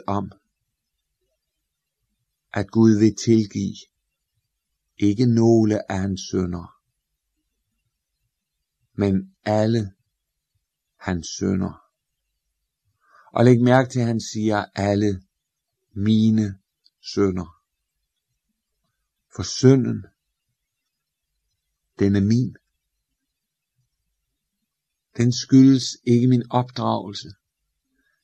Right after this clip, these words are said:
Den skyldes ikke samfundet. Den skyldes ikke mine omgivelser og andre mennesker.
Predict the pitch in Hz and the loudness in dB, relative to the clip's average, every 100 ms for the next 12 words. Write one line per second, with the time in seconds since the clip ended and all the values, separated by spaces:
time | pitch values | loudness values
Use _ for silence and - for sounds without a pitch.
0 | - 135 131 143 135 135 - - 131 135 | -4 -2 2 6 6 4 0 2 2 2
1 | - 117 110 110 120 117 - - - _ | -2 0 0 -2 -6 -6 -8 -16 -20 _
2 | _ _ _ _ _ _ _ _ _ - | _ _ _ _ _ _ _ _ _ -2
3 | 135 135 - 139 139 139 - 131 131 135 | 0 2 6 6 6 0 0 2 4 4
4 | 127 127 - 120 127 127 123 117 110 - | 4 2 0 2 2 2 0 2 -2 -4
5 | 113 - 120 127 113 117 107 104 107 101 | -6 -2 0 0 -2 -2 -2 -4 -6 -10
6 | - 95 | -12 -14